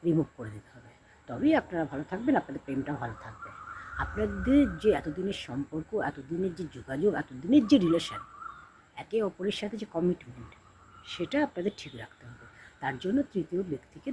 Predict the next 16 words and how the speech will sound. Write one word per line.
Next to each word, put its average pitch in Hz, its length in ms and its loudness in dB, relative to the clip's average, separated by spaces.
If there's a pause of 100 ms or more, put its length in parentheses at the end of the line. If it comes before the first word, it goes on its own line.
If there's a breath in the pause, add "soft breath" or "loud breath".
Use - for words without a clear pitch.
দরকার 143 300 -2
হলে 214 120 2 (100)
আপনাদের 214 360 0
সরাতে 117 380 -2
হবে, - 180 -18 (480 loud breath)
সেটা 160 180 -8 (120)
যেভাবেই 147 500 0
হোক। - 120 -16 (540)
তো - 60 -2 (160)
আমি 226 160 6 (160)
যে 214 100 2 (720)
ভিডিওগুলো 165 480 2 (100)
এখানে 180 220 0 (140)
দিই, 202 160 2 (100)
যেভাবে 151 280 0 (140)
বলি, 190 180 2